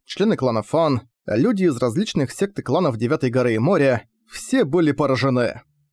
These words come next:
Их глаза расширились от удивления, и у них зазвенело в ушах при виде ширящихся туч треволнения, накрывших планету Восточный Триумф. "Что это за треволнение? Разве бывает такое бессмертное треволнение?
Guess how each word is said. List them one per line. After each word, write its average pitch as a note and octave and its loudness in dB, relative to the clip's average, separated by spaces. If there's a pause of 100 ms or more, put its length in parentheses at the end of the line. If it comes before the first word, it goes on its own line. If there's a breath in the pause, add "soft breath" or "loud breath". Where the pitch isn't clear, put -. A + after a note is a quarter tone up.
(160)
Их B2 0
глаза B2 0
расширились B2 -2
от A#2+ -6
удивления, B2 0 (160)
и A3 -4
у F#3 4
них E3 2
зазвенело B2 0
в A2+ -4
ушах E3 -2
при - -2
виде D3 0
ширящихся C#3 -2
туч D3+ -4
треволнения, B2+ 0 (300)
накрывших C#3+ -2
планету C#3 0
Восточный C3 -2
Триумф. C3+ 0 (440)
"Что - -2
это D3 2
за D#3 0
треволнение? F#3 2 (400)
Разве C3 0
бывает C3+ 2
такое C4+ 0
бессмертное F#3+ 0
треволнение? F#3 2